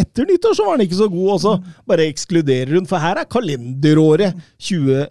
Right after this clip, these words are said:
Speaker 1: tjueto som er viktig for oss, da.
Speaker 2: Mm. Så det vil da si, han var veldig god fram til sommeren, men så har han ikke spilt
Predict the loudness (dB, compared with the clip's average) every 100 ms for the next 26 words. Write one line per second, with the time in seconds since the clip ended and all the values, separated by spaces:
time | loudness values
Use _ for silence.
0 | _ -2 0 0 -4 -4 -4 -4 -6 -8
1 | -8 -8 -10 -12 -16 -18 -20 -20 -20 _
2 | 0 2 4 4 2 2 2 2 2 4
3 | 2 2 0 0 0 0 0 0 0 0
4 | -2 -4 -6